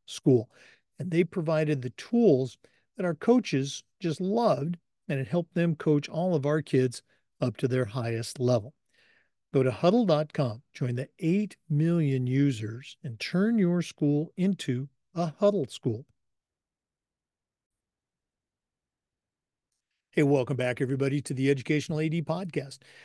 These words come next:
We're visiting today with Chad Busick, an author, a podcaster, a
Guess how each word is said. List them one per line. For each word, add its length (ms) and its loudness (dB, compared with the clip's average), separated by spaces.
We're 60 -2
visiting 380 4
today 260 4
with 160 -2
Chad 580 0
Busick, 560 0
an 120 -6
author, 460 0
a 60 -2
podcaster, 1120 -2
a 240 -12